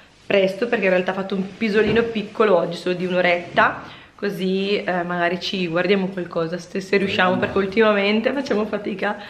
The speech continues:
a guardare una serie T V, guardare anche un film, un pezzettino, cioè guardiamo tutto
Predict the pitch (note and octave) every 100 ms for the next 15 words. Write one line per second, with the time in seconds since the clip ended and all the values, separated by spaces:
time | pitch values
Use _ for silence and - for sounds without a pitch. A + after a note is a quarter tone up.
0 | - - G3 F3+ G3+ F3 F3+ F3+ F#3 F3+
1 | F#3 - F3+ G#3 G#3 G3 F#3 E3+ F3 F#3
2 | - E3+ - G3+ G3+ G3 F#3+ F3+ - E3
3 | - F3+ F3+ F3+ F#3 - D#3 E3 F3 F#3
4 | F#3+ G#3+ - A3+ A3+